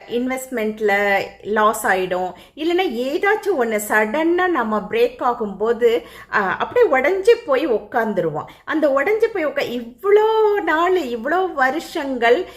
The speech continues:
அ, கஷ்டப்பட்டு விடாமுயற்சியோடு,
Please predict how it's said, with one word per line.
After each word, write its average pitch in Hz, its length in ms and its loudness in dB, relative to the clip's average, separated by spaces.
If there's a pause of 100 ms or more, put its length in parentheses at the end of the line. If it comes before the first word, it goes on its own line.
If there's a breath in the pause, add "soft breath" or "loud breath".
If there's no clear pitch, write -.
(160 loud breath)
அ, 202 120 0 (160)
கஷ்டப்பட்டு 339 840 -2
விடாமுயற்சியோடு, 254 1160 0